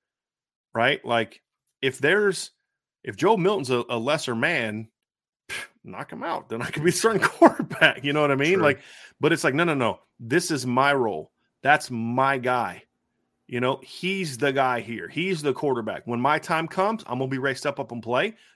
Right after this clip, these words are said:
Speaker 1: Joe Milton steps up, leads them to a two and oh record at the end of the year,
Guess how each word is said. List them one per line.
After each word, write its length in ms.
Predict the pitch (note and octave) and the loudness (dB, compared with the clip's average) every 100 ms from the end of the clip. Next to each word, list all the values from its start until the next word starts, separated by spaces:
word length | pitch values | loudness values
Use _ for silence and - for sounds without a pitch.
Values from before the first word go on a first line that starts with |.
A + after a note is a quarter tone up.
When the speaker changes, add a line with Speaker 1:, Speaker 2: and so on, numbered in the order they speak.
| - | -10
Speaker 1:
Joe 160 | G#2+ | -6
Milton 240 | A#2 B2+ A2+ | -2 -2 -4
steps 320 | - B2 - | -4 -4 -2
up, 260 | D#3+ F#3+ A#2 | -2 -2 -4
leads 220 | A#2+ A2+ | -4 -4
them 100 | B2 | 0
to 140 | B2 | 0
a 40 | A#2 | 0
two 180 | C#3 | -2
and 80 | B2+ | -2
oh 80 | B2 | -2
record 340 | A#2 A#2+ B2 | -2 -4 -6
at 80 | A2 | -8
the 80 | A#2 | -8
end 80 | A2+ | -8
of 80 | A2 | -6
the 40 | |
year, 300 | A2+ A#2 C3 | -4 -4 -6